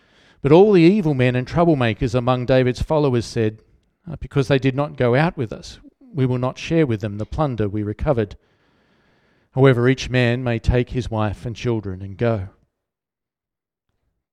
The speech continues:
David replied, "No, my brothers, you must not do that with what the Lord has given us. He has protected us and handed over to us the forces that came against us. Who will listen to what you say?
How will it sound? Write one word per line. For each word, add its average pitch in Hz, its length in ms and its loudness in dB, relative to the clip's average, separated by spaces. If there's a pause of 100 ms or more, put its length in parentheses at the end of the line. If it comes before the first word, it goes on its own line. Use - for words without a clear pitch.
(120)
David 113 280 0
replied, 107 440 -2 (800)
"No, 131 200 0
my 117 160 -4
brothers, 95 500 -10 (680)
you 127 100 -4
must 127 220 -2
not 131 240 -4
do 147 200 4
that 104 320 -4
with 113 200 -6
what 123 180 -4
the 117 80 -6
Lord 120 380 2
has 107 120 -8
given 151 300 -4
us. - 300 -16 (680)
He 170 180 6
has 180 180 4
protected 170 580 2
us 101 240 -4
and 120 120 -4
handed 147 420 0
over 190 260 4
to 110 220 -4
us - 260 -6
the 135 100 -4
forces 156 520 0
that - 160 -8
came 165 240 -2
against 165 420 -6
us. - 240 -4 (680)
Who 185 120 8
will 190 180 6
listen 170 340 0
to 135 120 0
what 156 220 0
you 160 100 -4
say? 185 520 -6